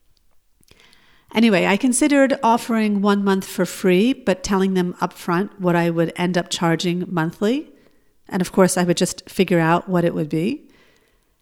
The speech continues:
I considered if I didn't like what I put together, I could always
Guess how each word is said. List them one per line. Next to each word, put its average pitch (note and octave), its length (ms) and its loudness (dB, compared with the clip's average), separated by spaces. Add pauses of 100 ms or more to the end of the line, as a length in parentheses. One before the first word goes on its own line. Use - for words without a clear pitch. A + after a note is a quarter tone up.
(420)
I A#3+ 100 4
considered D4 520 2
if C4+ 120 0
I A#3 120 2
didn't B3+ 280 0
like G3 460 2
what G#3+ 140 2
I G3+ 120 4
put G#3 220 0
together, A3 560 0
I B3 120 2
could C#4 180 2
always C#4 480 2